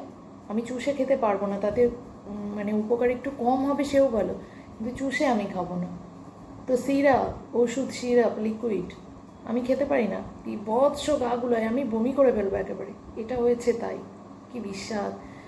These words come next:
এটা কিন্তু তেতো না, হ্যাঁ, একটু কষা ধরনের বিস্বাদ একটা ড্রিঙ্কস। যারা খেয়েছো বা খাও তারা জানো।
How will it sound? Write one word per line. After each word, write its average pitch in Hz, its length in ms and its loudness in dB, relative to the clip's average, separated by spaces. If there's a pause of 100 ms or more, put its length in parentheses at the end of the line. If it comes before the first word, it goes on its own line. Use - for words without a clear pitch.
(140)
এটা 311 100 -2
কিন্তু 349 220 2
তেতো 294 360 4
না, 247 100 4
হ্যাঁ, 233 320 2
একটু 220 260 -4
কষা 240 300 2
ধরনের 277 380 2
বিস্বাদ 247 380 -2
একটা 262 360 0 (600)
ড্রিঙ্কস। 233 600 0
যারা 220 200 4
খেয়েছো 233 480 2
বা 240 120 4
খাও 220 440 -2 (340)
তারা 240 220 6
জানো। 190 300 -2